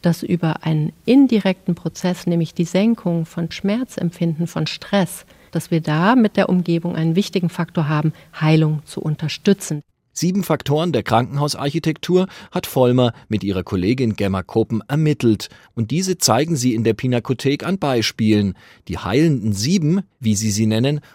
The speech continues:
Speaker 2: umfassen Geruchs- und Geräuschkonzepte, gute Orientierungsmöglichkeiten, Blickwinkel,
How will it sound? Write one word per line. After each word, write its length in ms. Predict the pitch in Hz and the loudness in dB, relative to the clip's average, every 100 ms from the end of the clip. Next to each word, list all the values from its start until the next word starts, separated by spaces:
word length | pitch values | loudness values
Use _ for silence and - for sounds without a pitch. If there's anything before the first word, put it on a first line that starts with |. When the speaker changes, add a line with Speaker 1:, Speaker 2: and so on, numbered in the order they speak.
| _ | _
Speaker 2:
umfassen 480 | 131 156 180 190 135 | -4 -2 -2 -2 0
Geruchs- 480 | 113 139 220 - | 2 2 -2 -4
und 100 | 127 | -4
Geräuschkonzepte, 1040 | 104 95 117 160 - 131 - 123 113 120 113 - _ | -2 0 2 0 0 -2 2 0 2 0 0 -4 _
gute 300 | - 196 202 | -6 -2 0
Orientierungsmöglichkeiten, 1500 | 113 120 107 - 214 190 160 156 143 - 127 - 120 - 120 107 _ _ | 2 2 0 0 0 0 0 0 0 0 -2 0 0 2 -2 -4 _ _
Blickwinkel, 680 | 165 226 156 156 143 151 | -2 -2 -2 -2 2 2